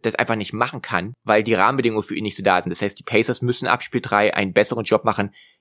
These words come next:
ihm diese Rahmenbedingungen zu erfüllen. Und zwar, indem er sich abseits des Balles bewegt, an den Ball kommt und dann schnelle Plays macht, mit einem Vorteil schon an seiner Hand und mit einer Defense, die schon im Scramble-Mode ist. Und das sagen wir über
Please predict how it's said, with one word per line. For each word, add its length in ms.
ihm 140
diese 280
Rahmenbedingungen 580
zu 160
erfüllen. 440
Und 140
zwar, 420
indem 220
er 80
sich 240
abseits 400
des 80
Balles 260
bewegt, 480
an 180
den 200
Ball 220
kommt 440
und 440
dann 440
schnelle 420
Plays 380
macht, 520
mit 180
einem 120
Vorteil 400
schon 200
an 120
seiner 280
Hand 360
und 280
mit 140
einer 120
Defense, 340
die 80
schon 120
im 60
Scramble-Mode 640
ist. 100
Und 100
das 140
sagen 240
wir 100
über 360